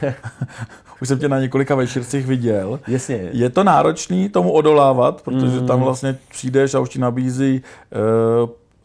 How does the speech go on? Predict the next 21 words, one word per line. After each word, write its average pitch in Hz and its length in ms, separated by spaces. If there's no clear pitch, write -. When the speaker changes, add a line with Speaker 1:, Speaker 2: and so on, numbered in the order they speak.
Speaker 1:
vlastně 120 240
prosecco, 113 420
Speaker 2:
Jo, 127 40
Speaker 1:
šampaňský. 107 400
Speaker 2:
takhle, 107 260
hele, 107 400
eh, 101 400
já 120 180
mám 127 320
zase 107 360
takhle, 92 340
já 101 160
mám, 113 300
eh, 104 280
myslím 110 280
si, 110 80
že 113 100
mám 117 260
hodně 110 280
silnou 113 360
vůli, 104 460